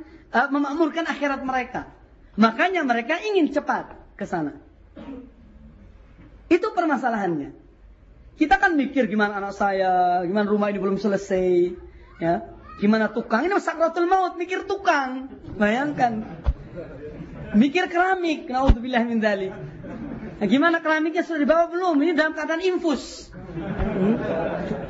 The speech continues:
Ini realita. Wallahu ta'ala a'lam. Ya, saya kira mungkin cukup ya. Sudah? Nah.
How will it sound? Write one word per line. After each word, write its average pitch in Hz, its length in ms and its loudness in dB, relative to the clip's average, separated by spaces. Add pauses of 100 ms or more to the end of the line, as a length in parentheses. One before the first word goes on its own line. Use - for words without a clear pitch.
(2250)
Ini 262 140 8 (100)
realita. 247 560 -2 (880)
Wallahu 214 480 2
ta'ala 185 480 -4
a'lam. 151 320 -6 (400)
Ya, 214 320 0
saya 220 240 -4
kira 262 400 2
mungkin 254 240 -8
cukup 233 240 -4
ya. 185 120 0 (320)
Sudah? 220 240 -2 (1700)
Nah. 170 160 0